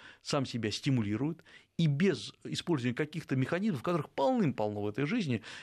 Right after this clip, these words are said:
и не обязательно, ещё раз говорю, сжечь сразу дома, начинает акты, э, группового насилия. Вот это как раз очень и очень плохо. Мьянма уп-, руководство Мьянмы упустило ситуацию, потому что можно было трубить, э, во все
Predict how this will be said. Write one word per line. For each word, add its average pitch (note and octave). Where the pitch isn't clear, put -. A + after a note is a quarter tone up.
и C3
не C#3+
обязательно, D3+
ещё A#2
раз G#2
говорю, G#2
сжечь A#2
сразу G#2+
дома, A#2
начинает E3+
акты, C3+
э, A#2+
группового B2
насилия. -
Вот B2+
это A#3
как A2+
раз -
очень D#3+
и -
очень B2+
плохо. -
Мьянма F#3+
уп-, C3
руководство B2+
Мьянмы G#2+
упустило D3
ситуацию, -
потому C3
что D#3
можно D#3
было C#3+
трубить, D3
э, A2+
во B2
все D#3+